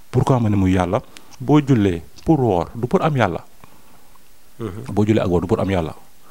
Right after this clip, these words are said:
Speaker 1: D'accord, boo ajee Màkka, du pour am Yàlla. Ngay def lu baax, du pour am Yàlla. Boo amee Yàlla, looy, mais, mais looy doyee loolu? Loolu doo ko mën a comprendre.
Speaker 2: Fan la ñuy liggéeyee àjjana?
Speaker 1: Àjjana duñ ko liggéeyee fenn fu dul ci sa bopp ak ci nit ñi.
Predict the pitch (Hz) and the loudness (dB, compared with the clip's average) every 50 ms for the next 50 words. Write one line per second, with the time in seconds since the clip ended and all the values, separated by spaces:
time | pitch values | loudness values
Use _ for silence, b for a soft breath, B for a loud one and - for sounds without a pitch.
0 | - - - - 85 - - 87 82 95 95 - 107 107 107 104 95 90 - 92 | -16 -10 -6 -6 -4 -2 -2 -2 -2 -2 -2 0 2 2 2 2 2 0 -2 -4
1 | - - 110 - 104 101 101 95 85 78 73 - B B B B B B 95 98 | -4 -4 -2 0 0 0 0 0 -2 -4 -6 -8 B B B B B B -2 -2
2 | 98 - 107 104 95 98 85 80 - - 117 101 117 107 101 98 92 85 85 - | 0 0 -2 -2 0 -2 -2 -2 -4 -2 -2 -2 0 0 0 0 -2 -2 -4 -8
3 | B B B B 101 110 - 117 113 107 104 98 85 87 85 92 113 101 90 104 | B B B B 0 0 2 2 2 0 0 0 0 2 2 2 2 2 2 0
4 | 101 101 107 101 98 113 120 107 95 92 85 85 85 90 110 - - - - - | 2 2 2 2 4 2 4 2 2 2 0 0 -2 -2 -4 -6 -8 -12 -20 -20
5 | - - - - - - - - - - - - - - - - - - - - | -20 -20 -20 -20 -20 -20 -20 -20 -20 -20 -20 -20 -20 -20 -20 -20 -20 -20 -20 -20
6 | - - - - - - - - - - - - - - - - - - - - | -20 -20 -20 -20 -20 -20 -20 -20 -20 -20 -20 -20 -20 -20 -20 -20 -20 -20 -20 -20
7 | - - - 95 95 95 92 90 90 85 - - - - - - 85 - - - | -16 -6 0 2 2 2 2 2 0 -2 -2 -4 -4 -4 -4 -6 -6 -8 -8 -10
8 | - - - - - - - - - - - - - - - - - 139 127 127 | -12 -16 -18 -20 -20 -20 -20 -20 -20 -20 -20 -20 -20 -20 -14 -6 -4 -2 -2 0
9 | 120 110 104 98 98 95 87 85 85 - 82 80 85 87 95 - - - - - | 0 -2 -2 -2 -2 -2 -2 -2 -2 -4 -6 -6 -8 -8 -8 -10 -14 -18 -20 -20
10 | - - - - - - - - - - - - - 104 104 107 104 95 98 - | -20 -20 -20 -20 -20 -20 -20 -20 -20 -18 -6 -2 0 0 2 2 2 0 0 -2
11 | - - - - - 98 90 - 107 104 98 90 92 92 90 - - 101 95 92 | -6 -14 -18 -10 -8 -6 -2 0 0 2 2 4 4 2 2 2 0 0 0 -2
12 | - - 92 82 85 90 92 - - - - - 92 - 90 82 78 82 85 - | -2 -2 -2 -2 -2 -2 -4 -8 -14 -14 -10 -8 -6 -4 -4 -2 -2 -2 -2 -2
13 | - - - - - - 95 - - - 82 85 85 85 80 82 87 | -4 -14 -16 -8 -4 -4 -4 -4 -6 -8 -6 -4 -4 -4 -4 -6 -8